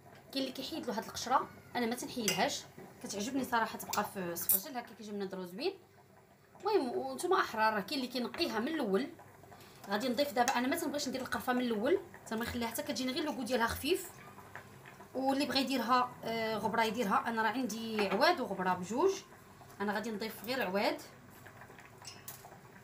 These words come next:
لان راجلي ما تيبغيهاش تكون مجهده،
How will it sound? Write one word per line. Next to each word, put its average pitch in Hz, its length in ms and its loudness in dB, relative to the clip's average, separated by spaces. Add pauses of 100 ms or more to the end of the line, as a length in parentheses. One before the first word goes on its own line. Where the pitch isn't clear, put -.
(3000)
لان 240 180 2
راجلي 247 260 4
ما 254 80 2
تيبغيهاش 254 340 2
تكون - 220 -2
مجهده، 196 440 4